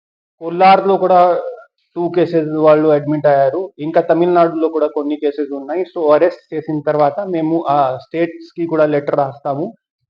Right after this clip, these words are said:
and వాళ్ళని కూడా వాళ్ళ దర్యాప్తు ముందుకు తీసుకువెళ్ళమని చెప్తాము. ఇప్పటి చూస్తే almost ఫిఫ్టీ లాఖ్స్ వర్త్ ఉంది. దాంట్లో గోల్డ్ ఆర్నమెంట్స్ టోటల్ టూ హండ్రెడ్ టెన్ గ్రామ్స్ ఉంది. And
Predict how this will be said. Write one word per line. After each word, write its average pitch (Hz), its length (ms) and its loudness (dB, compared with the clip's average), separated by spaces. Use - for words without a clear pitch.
and 165 120 -2
వాళ్ళని 170 400 2
కూడా 165 220 0
వాళ్ళ 165 360 0
దర్యాప్తు 151 500 0
ముందుకు 165 440 -4
తీసుకువెళ్ళమని 147 640 -4
చెప్తాము. 127 500 -10
ఇప్పటి 170 440 0
చూస్తే 165 260 -6
almost 170 440 0
ఫిఫ్టీ 165 280 -6
లాఖ్స్ 160 340 0
వర్త్ 151 240 -2
ఉంది. 143 280 -6
దాంట్లో 170 720 0
గోల్డ్ 185 240 2
ఆర్నమెంట్స్ 170 580 2
టోటల్ 165 400 0
టూ 180 120 -4
హండ్రెడ్ 165 340 2
టెన్ 151 240 0
గ్రామ్స్ 143 420 0
ఉంది. 143 220 -4
And 180 300 2